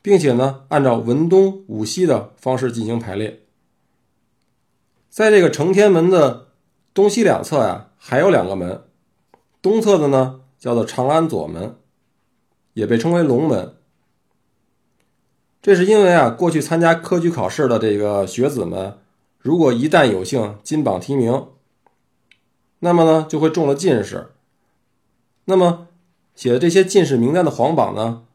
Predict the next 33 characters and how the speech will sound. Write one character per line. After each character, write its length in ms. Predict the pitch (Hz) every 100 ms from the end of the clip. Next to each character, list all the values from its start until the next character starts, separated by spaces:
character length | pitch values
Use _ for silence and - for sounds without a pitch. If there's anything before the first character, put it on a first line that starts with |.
| _ _
就 140 | - 147
会 380 | 135 120 117 - _
从 240 | - 135 160
这 60 |
个 80 | 139
长 180 | - 127
安 180 | 165 160
左 160 | 107
门 180 | 90 101
啊， 300 | 127 113 - -
被 80 |
送 260 | 131 180 123
出 120 | 92
来。 140 | 87 - _ _ _ _ _ _ _ _ _ _ _ _ _ _ _ -
那 140 | 233
会 100 | 147
儿 100 | 123
一 60 | 170
旦 160 | 180
金 220 | 151 226 202
榜 160 | 123
题 200 | 104 151
名 180 | 156 147
呢， 280 | 156 156 - _ -
就 120 | 131
叫 140 | 131
做 100 | 113
登 220 | - 160
龙 160 | 156 160
门， 320 | 120 131 - _ _ _ _ _ _ _ _
所 240 | - 135 151
以 80 |
啊， 300 | 110 92 -